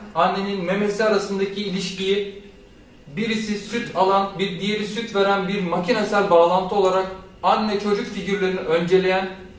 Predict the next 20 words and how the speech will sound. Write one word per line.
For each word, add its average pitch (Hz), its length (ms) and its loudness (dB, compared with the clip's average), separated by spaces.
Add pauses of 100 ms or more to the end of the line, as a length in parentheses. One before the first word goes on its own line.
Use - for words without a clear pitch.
(100)
bir 196 140 0
makinesel 185 720 0
bağlantı 160 440 2
olarak 127 360 0
görürler. 101 320 -6 (840)
Bu 175 120 -8
çok 262 260 -4
tuhaf 233 320 4
bir 180 40 -8
şeydir. 127 380 -8
Çünkü 196 280 -8
biz 208 160 -6
genelde 208 460 0
anne 208 380 2
ve 196 60 -2
çocuk 190 280 -2
ilişkisi - 580 -8 (100)
olarak 165 400 4
gördüğümüz 170 440 0
şeyi 208 300 -6